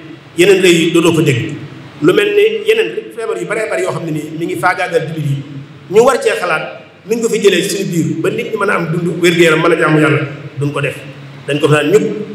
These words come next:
dem ci ay détails yoo xam ne nii maanaam tekkiwul am solo. Tey suñu buñ ya tax tey muy suñu infrastructure yi ñu war cee xalaat naka lañ amee infrastructure yu baax yoo xam ne ne méngoog doxalin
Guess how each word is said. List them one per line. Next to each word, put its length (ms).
dem 140
ci 80
ay 140
détails 280
yoo 120
xam 140
ne 60
nii 300
maanaam 240
tekkiwul 320
am 120
solo. 260
Tey 140
suñu 260
buñ 120
ya 100
tax 200
tey 160
muy 120
suñu 200
infrastructure 560
yi 200
ñu 80
war 160
cee 160
xalaat 480
naka 180
lañ 180
amee 240
infrastructure 500
yu 60
baax 360
yoo 140
xam 160
ne 80
ne 160
méngoog 540
doxalin 340